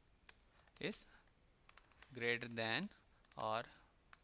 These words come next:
equal to B, right? And to check a case for this one, what I'm going to do is, okay,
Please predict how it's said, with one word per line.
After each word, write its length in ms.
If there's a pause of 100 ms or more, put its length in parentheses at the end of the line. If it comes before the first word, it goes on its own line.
(1300)
equal 440
to 160 (1000)
B, 280 (260)
right? 220 (460)
And 420
to 80
check 240 (320)
a 80
case 380 (180)
for 240
this 280
one, 240 (320)
what 200
I'm 140
going 260
to 60
do 260
is, 260 (420)
okay, 220